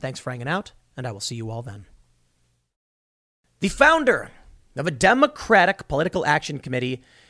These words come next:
is under fire over some pretty awful tweets that resulted in him getting so much pressure, he deleted his own Twitter account. Pedro L. Gonzalez tweets,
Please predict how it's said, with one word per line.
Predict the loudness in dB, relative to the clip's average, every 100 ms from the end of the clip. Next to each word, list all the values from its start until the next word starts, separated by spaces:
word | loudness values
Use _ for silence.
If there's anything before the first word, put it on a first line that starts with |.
| _
is | 2
under | 2 4 2
fire | 0 -2 0 0 0
over | 0 -2 -2
some | -4 -2 -4
pretty | -6 0 4 4 2 -6 -4
awful | 0 2 2 -4 -8
tweets | -4 -2 -2 -4 -4
that | -4
resulted | -4 2 4 4 4 0 0
in | -4 -4
him | -2 -2 -2 -8 -16 _
getting | -8 -2
so | 2 2
much | 0
pressure, | -4 -6 -4 -4
he | -4
deleted | -6 -4 -2 -2 -2 -4 -10 _
his | -6 -2
own | -2 -2
Twitter | -2 -2
account. | -4 -12 -16 -20 _ _ -20 -20 _ -4
Pedro | 6 8 10
L. | 8 6 4
Gonzalez | 2 2 2 0 -4
tweets, | -8 -8